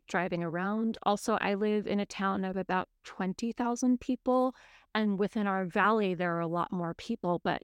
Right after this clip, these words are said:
some people are driving thirty minutes, forty-five minutes. I have a new family that comes fifty minutes, and they come every other week because it's such a long drive. And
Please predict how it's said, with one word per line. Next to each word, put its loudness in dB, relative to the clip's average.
some 0
people -2
are 2
driving -2
thirty 0
minutes, -4
forty-five -4
minutes. -2
I 2
have -2
a -4
new 2
family -2
that -8
comes -4
fifty -4
minutes, 0
and 2
they 6
come 2
every -2
other 0
week -2
because -4
it's -2
such -2
a -4
long -2
drive. -4
And 0